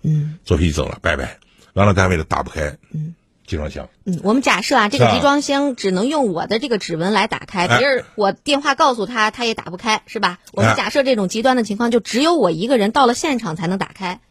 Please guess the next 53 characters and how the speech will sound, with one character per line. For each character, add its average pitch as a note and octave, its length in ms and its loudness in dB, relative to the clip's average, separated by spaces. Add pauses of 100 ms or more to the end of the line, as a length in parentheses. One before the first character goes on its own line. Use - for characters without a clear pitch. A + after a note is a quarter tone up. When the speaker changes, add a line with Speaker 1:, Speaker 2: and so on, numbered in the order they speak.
(180)
Speaker 2:
哎， A#2 260 0 (160)
你 G#2+ 180 2
说 G#2 360 0 (340)
你 F2+ 180 0
没 F2+ 160 2
给 E2+ 120 0
单 F2 240 0
位 E2+ 140 0
这 D#2 160 -4
个 D2 200 -6
办 E2 220 -2
理 D#2 60 -4
交 E2 100 -2
接 D#2+ 120 -4
手 - 160 -12
续， - 200 -16 (100)
Speaker 1:
嗯。 E3+ 380 -4 (260)
Speaker 2:
是 A2 120 2
不 G2 60 6
是 F#2 60 4
啊？ E2 200 0 (160)
让 F#2+ 240 2
单 E2+ 180 2
位， E2 120 4
你 D#2+ 120 0
说 D2+ 180 -2 (240)
集 - 140 -2
装 G2 140 4
箱 F#2+ 240 2
停 F2 220 -4
在 F#2+ 100 2
那 D#2+ 80 2
儿， D2+ 320 -6 (300)
一 G2 140 2
天 F#2+ 300 -2
多 D#2+ 140 0
少 B1+ 100 -8
钱， - 240 -12 (320)
是 G#2+ 140 2
不 F#2 60 4
是 F2 60 6
啊？ D#2+ 140 0
Speaker 1:
嗯。 E2+ 80 -2
Speaker 2:
那 G2+ 80 6
你 F2 80 4
说 E2 300 -2 (100)
你 E2 140 -4
能 E2+ 160 -2
不 D#2 60 -4
给 D#2 100 0
单 E2+ 160 0
位 E2 80 -2
赔？ F2 260 -8